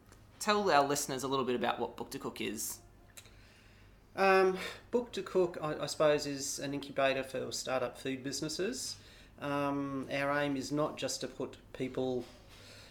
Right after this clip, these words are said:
Speaker 2: in a kitchen. They can come and hire the kitchen on an hourly basis, but, uh, it's not just about putting people in, in a kitchen. Um, primarily, they can come and hire the kitchen.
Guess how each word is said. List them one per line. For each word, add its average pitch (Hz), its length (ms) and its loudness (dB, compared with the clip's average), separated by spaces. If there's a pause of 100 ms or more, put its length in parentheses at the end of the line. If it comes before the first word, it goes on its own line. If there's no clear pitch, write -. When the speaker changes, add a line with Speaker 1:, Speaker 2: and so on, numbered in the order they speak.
(140)
Speaker 2:
in 139 100 2
a 123 60 2
kitchen. 131 340 0
They 131 80 4
can 143 140 0
come 165 180 6
and 175 80 8
hire 151 180 10
the 135 60 4
kitchen 131 460 -2
on 127 160 0
an 123 120 2
hourly 120 280 2
basis, 120 520 0 (140)
but, 117 340 -2
uh, 123 480 2
it's - 260 -4
not 135 220 2
just - 200 -2
about 113 320 2
putting 117 240 2
people 113 320 0
in, 117 200 2
in 117 200 2
a 113 40 2
kitchen. 98 440 -2 (500)
Um, 127 720 8
primarily, 135 640 10
they 120 100 8
can 123 140 0
come 147 180 6
and 156 80 6
hire 139 180 12
the 120 80 6
kitchen. 123 600 4